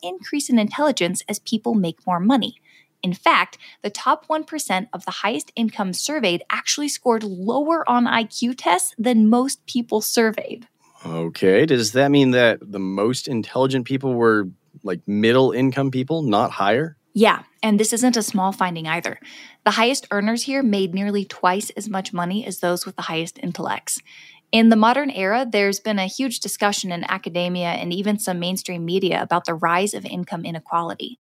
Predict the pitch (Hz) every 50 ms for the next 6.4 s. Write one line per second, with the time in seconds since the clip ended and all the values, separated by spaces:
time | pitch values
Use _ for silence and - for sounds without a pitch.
0 | _ _ - - - 262 262 262 262 220 214 - 233 226 233 233 - - 202 185
1 | 190 180 180 170 208 262 339 330 - - 220 - - - 170 165 - - 175 -
2 | 180 214 - - 190 175 _ 202 190 185 - _ - - 233 240 233 - - 214
3 | 214 208 208 202 190 196 - - 180 190 208 214 233 254 254 - _ - - -
4 | 208 196 175 160 143 - - - 175 160 165 170 170 160 - 160 180 196 190 226
5 | 220 - 208 190 180 165 170 - - 196 202 185 180 175 180 - 202 220 208 196
6 | 180 160 - - 214 208 175 156